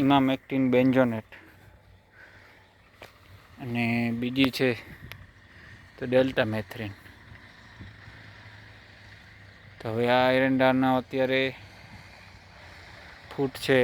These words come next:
એ પણ સાતક ફૂટ જેવી છે. તો એમાં દવા છાંટવાની બહુ તકલીફ પડે, પરંતુ એના વધારે છંટકાવ માટે ટ્રેક્ટર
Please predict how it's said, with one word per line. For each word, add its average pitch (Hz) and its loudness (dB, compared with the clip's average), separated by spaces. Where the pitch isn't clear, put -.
એ 123 2
પણ 131 0
સાતક 127 -2
ફૂટ 127 -4
જેવી 120 -2
છે. 131 -4
તો - -14
એમાં 131 2
દવા 127 4
છાંટવાની 131 0
બહુ 139 2
તકલીફ 123 -8
પડે, 110 -8
પરંતુ 123 -4
એના 123 0
વધારે 127 4
છંટકાવ 131 -2
માટે 123 -4
ટ્રેક્ટર 131 0